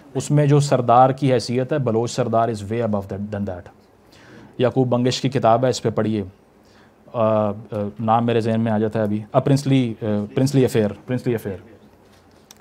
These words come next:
तो उसमें आपको आइडिया होता है कि किस तरह से इस सरदारी निज़ाम को एम्पावर करने के लिए पहले ख़ुद ही इसके हाथ मजबूत किए, उसके बाद में कहा, "देखो ये कितना बुरा है, इससे बेहतर तो हम हैं,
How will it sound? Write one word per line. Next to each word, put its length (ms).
तो 60
उसमें 280
आपको 260
आइडिया 300
होता 200
है 80
कि 120
किस 280
तरह 160
से 220
इस 160
सरदारी 440
निज़ाम 420
को 140
एम्पावर 420
करने 340
के 120
लिए 400
पहले 240
ख़ुद 240
ही 60
इसके 220
हाथ 260
मजबूत 380
किए, 260
उसके 280
बाद 180
में 120
कहा, 100
"देखो 240
ये 80
कितना 240
बुरा 200
है, 80
इससे 220
बेहतर 240
तो 80
हम 220
हैं, 180